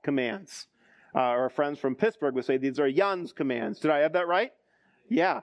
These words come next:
all the Pittsburghers said, "Amen." And, uh, these are, these are plural commands. These are for all of us.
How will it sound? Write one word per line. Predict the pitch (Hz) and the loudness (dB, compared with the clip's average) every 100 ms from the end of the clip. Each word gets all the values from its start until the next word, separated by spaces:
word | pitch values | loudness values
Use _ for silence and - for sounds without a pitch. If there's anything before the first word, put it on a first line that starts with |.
| - | -4
all | 139 143 | -2 0
the | 143 | 0
Pittsburghers | 175 - 156 147 143 | -4 -2 0 0 0
said, | - 135 127 123 - _ _ _ _ _ _ _ - - | 0 2 2 0 -12 _ _ _ _ _ _ _ -20 -10
"Amen." | - 131 156 147 - - - - - | -4 0 2 0 -4 -18 -16 -14 -2
And, | 175 165 165 165 160 165 | 2 4 4 4 4 4
uh, | 165 156 147 - _ - - | 4 4 2 -4 _ -20 0
these | 160 160 | 2 4
are, | 165 165 | 4 4
these | 160 180 | 2 2
are | 180 185 175 | 4 4 2
plural | - - 220 247 226 196 190 - - | -2 2 4 4 4 2 0 -4 -4
commands. | 185 180 208 185 156 | 0 2 2 0 0
These | 180 190 | -2 0
are | 180 165 | 2 2
for | - 170 | 2 0
all | 165 175 196 220 | 2 2 4 4
of | 156 127 | 2 0
us. | 117 127 - - | 0 -2 -8 -20